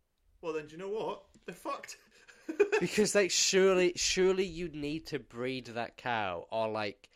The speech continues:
Speaker 2: clone it or something. Like, if they're, if they're a smart enough species, surely they'd have to find a way to survive other than that one cow.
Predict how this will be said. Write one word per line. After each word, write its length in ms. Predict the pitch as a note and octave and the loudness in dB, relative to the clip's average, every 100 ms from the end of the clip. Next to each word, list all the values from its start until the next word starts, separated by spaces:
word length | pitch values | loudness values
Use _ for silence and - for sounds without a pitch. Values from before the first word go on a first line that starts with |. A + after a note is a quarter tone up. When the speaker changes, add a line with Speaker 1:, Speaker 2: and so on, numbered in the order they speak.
| _ _ | _ _
Speaker 2:
clone 500 | - - C#3 A#2+ A#2 | -14 -2 2 2 0
it 120 | G2 - | -4 -10
or 100 | G2+ | -10
something. 520 | - A2+ F#2+ - F#2 | -8 -8 -8 -12 -12
Like, 160 | G2 - | -12 -12
if 100 | - | -8
they're, 140 | D3 | -6
if 360 | B2+ - - - | -6 -10 -20 -10
they're 100 | C#3+ | -6
a 40 | C#3+ | -6
smart 340 | - G3 E3 | -4 -4 -4
enough 100 | B2+ | -8
species, 440 | - C#3 B2+ - - | -8 -8 -10 -12 -12
surely 400 | - D3 C#3+ B2+ | -8 -6 -4 -6
they'd 160 | A#2 | -8
have 200 | A2+ A2 - | -10 -12 -12
to 100 | G#2+ | -14
find 400 | - G#2+ G#2 G2 | -8 -8 -8 -10
a 40 | |
way 380 | G2 G2 F2+ - - - - - | -10 -10 -12 -16 -20 -20 -20 -16
to 180 | - A#2+ | -12 -10
survive 640 | - G#2+ G2+ G2 F#2+ F#2+ - | -8 -8 -6 -4 -4 -6 -8
other 280 | A2 G#2 G#2 | -10 -10 -12
than 220 | G2 F#2 | -14 -12
that 240 | F#2+ E2 G2 | -10 -10 -10
one 220 | F#2 F#2 | -10 -10
cow. 400 | - - - | -12 -10 -12